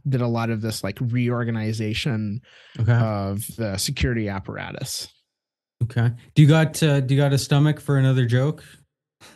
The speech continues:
Speaker 1: Uh, yeah, I always have,
Speaker 2: Okay.
Speaker 1: I always have a stomach for jokes.
Speaker 2: <laughs> Okay, so
Speaker 1: <laughs>
Speaker 2: Khrushchev,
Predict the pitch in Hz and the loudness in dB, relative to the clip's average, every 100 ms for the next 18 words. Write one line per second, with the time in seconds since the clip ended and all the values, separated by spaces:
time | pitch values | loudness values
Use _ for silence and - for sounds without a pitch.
0 | _ _ - - - 135 110 - 135 180 | _ _ -20 -8 -2 -2 -4 -2 0 0
1 | 190 160 180 190 - 170 170 262 170 208 | 0 0 0 0 2 2 0 0 0 2
2 | 139 113 113 139 113 110 120 107 113 - | 0 0 0 -2 -2 -4 -8 -6 -8 -8
3 | - - 196 175 175 160 147 170 160 139 | -14 -8 0 2 4 2 4 4 4 2
4 | - 123 - - - 160 - - _ _ | -2 -2 -2 -4 -2 -4 -6 -20 _ _
5 | _ _ - - 233 - 165 139 147 156 | _ _ -6 -2 0 2 4 4 2 -2